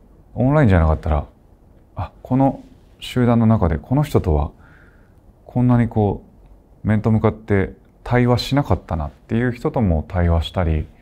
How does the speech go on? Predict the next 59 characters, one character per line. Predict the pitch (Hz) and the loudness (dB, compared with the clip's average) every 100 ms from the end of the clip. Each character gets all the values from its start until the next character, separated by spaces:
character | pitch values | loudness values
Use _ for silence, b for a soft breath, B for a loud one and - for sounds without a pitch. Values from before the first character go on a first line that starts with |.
| B B B B B | B B B B B
あ、 | 110 | 0
オ | 131 | 0
ン | 156 | 0
ラ | 165 | 0
イ | |
ン | 135 | 2
が | 92 | 0
与 | 87 95 | 2 -2
え | |
て | 92 | -2
く | 95 | -2
れ | 98 | -2
た | 95 | 0
も | 92 92 | 0 0
の | 95 | 0
っ | 90 - - | -4 -10 -6
て | 85 | -2
い | |
う | |
も | 85 85 | -2 0
の | 82 | 0
が | 80 78 87 - - | -2 -4 -8 -10 -4
思 | 92 104 | -2 0
い | |
の | 113 113 | 0 0
ほ | |
か | 113 104 104 - _ - - | 2 2 0 -4 _ -16 -6
あ | 95 | -2
り | 95 98 | 0 0
ま | 101 98 | 0 0
し | 95 - - _ - | -2 -8 -20 _ -10
た | 78 | -6
ね。 | 76 85 - b b b - _ _ - | -4 -6 -8 b b b -20 _ _ -6
ま | 92 | -4
あ、 | 90 | -4
あ | |
と | - 92 | -2 0
は、 | 85 82 - B B B B B B B B B B B - - - - - | 0 0 -6 B B B B B B B B B B B -20 -20 -20 -20 -14
エ | 92 | -12
ス | - 101 | -6 -2
エ | |
ヌ | 98 | 0
エ | |
ス | 101 - | 0 -2
は | 85 | -4
と | - | -4
っ | |
て | - | -2
も | 85 | 0
苦 | 85 85 87 | 2 2 0
手 | 90 | 0
だ | 87 | 0
っ | 87 | -2
た | - | -6
ん | 82 | -6
で | 80 | -6
す | - | -10
け | - | -14
ど、 | - 92 - | -8 -8 -8